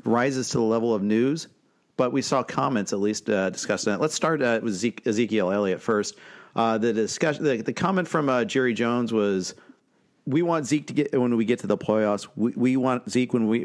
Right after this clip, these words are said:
uh, we're in the dog days of the season. It's a marathon here." It's kinda in contrast to what his son Stephen Jones said last week when they're saying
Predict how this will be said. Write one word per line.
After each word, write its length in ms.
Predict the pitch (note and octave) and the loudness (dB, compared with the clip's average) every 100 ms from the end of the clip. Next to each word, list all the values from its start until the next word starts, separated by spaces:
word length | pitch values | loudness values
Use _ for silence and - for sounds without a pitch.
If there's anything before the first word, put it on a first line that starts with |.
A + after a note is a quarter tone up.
| A2+ | 0
uh, 80 | G#2+ | 0
we're 120 | A2 | 2
in 60 | A#2 | 2
the 80 | G2+ | 2
dog 320 | A2+ A#2+ A2+ | 2 2 2
days 220 | G#2+ G#2 | 2 2
of 80 | G#2 | 0
the 80 | G2 | 0
season. 340 | - G2+ G2+ | 0 0 0
It's 160 | F#2+ - | 0 0
a 40 | |
marathon 600 | F#2+ G#2+ A#2 G2+ F#2+ F2 E2+ | 2 2 2 0 0 -2 0
here." 320 | F#2+ G2 F#2+ - - - | 0 0 -2 -10 -20 -14
It's 120 | - - | -10 -4
kinda 260 | D#3+ E3 | 0 0
in 140 | D3+ A#2+ | 0 0
contrast 500 | C#3 C#3 - A#2+ A2+ | 0 0 2 0 2
to 80 | |
what 160 | A#2+ A2 | 0 0
his 140 | F#2 | 0
son 340 | - A#2+ G#2 F#2 | 0 2 0 -2
Stephen 300 | - D#3 F3 | -2 0 2
Jones 240 | A#2+ A2+ G2 | 2 0 0
said 240 | A2 F#2 A2 | -2 0 0
last 300 | C3+ D#3 - | 0 0 2
week 180 | G2+ | 2
when 60 | G#2+ | 2
they're 100 | G#2 | 2
saying 320 | A2+ G2+ F#2+ | 2 2 0